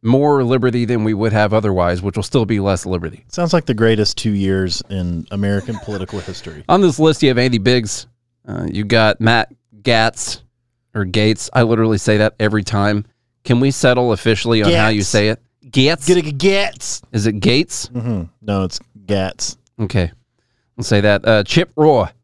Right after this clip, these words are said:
Speaker 1: <laughs> of Texas.
Speaker 2: <laughs>
Speaker 1: Scott Purr of, uh, Pennsylvania. And other people on there that, uh, you know, Lauren Boebert.
Speaker 2: Bob Good. Just sounds like a, just a decent human being.
Speaker 1: Yeah.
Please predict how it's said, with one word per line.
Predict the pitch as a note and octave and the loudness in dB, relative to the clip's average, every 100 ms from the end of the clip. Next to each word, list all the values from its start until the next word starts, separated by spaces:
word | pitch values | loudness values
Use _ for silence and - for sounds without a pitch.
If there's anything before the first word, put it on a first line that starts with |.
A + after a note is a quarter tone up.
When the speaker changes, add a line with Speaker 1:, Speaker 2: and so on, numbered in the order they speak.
| _ _ _ _ _ - | _ _ _ _ _ -4
Speaker 1:
<laughs> | C#3+ | -2
of | G#2+ - | 0 -2
Texas. | - F3+ D3 C3 - F3 C3 A2 F#2+ | 0 2 2 0 0 0 0 -6 -10
Speaker 2:
<laughs> | - - | -16 -20
Speaker 1:
Scott | - F3+ F#3+ - | -2 0 0 2
Purr | E3 F#3+ G#3+ F#3+ _ _ _ _ _ _ | 4 4 2 -2 _ _ _ _ _ _
of, | - C3 C3 A#2 | 2 2 4 4
uh, | B2 A#2 | 4 4
Pennsylvania. | D#3+ E3 C#3 A2+ D3 C#3+ C3+ C3+ B2 _ _ _ | 2 2 0 2 2 4 2 0 -4 _ _ _
And | B2 C#3 C3+ C3+ | 0 2 2 2
other | D#3+ C3+ G#2+ | 2 2 0
people | B2+ A2+ G#2+ G#2 _ G2+ | 0 0 0 -2 _ -2
on | G#2+ | 0
there | G2+ G2+ G2+ | 2 2 2
that, | G2 F2+ _ - | 0 -2 _ -6
uh, | G2 F#2+ | -2 -2
you | F#2+ | 0
know, | G#2+ F#2 F#2 | 0 0 -4
Lauren | A#2+ D3+ D#3+ C3 G2+ | 0 4 4 2 -2
Boebert. | F#2+ C#3+ D3 D#3 - _ _ - | 2 2 2 -2 -8 _ _ -4
Speaker 2:
Bob | A2+ E3 G#3 C#3+ | 0 2 0 0
Good. | E3 F#3+ A3+ - - _ _ | 0 0 -2 -8 -16 _ _
Just | - A2+ | -10 0
sounds | C#3+ C3+ C3+ | 2 2 2
like | B2 | 2
a, | A2+ | 2
just | G2+ A2+ G#2+ | 2 -2 -2
a | |
decent | F#2 B2 D3 C#3 | -2 -2 -2 -4
human | B2 C#3 C#3+ | 0 2 2
being. | A2+ F2 D#2 - _ | 0 -4 -8 -16 _
Speaker 1:
Yeah. | B2+ G#2+ | 0 0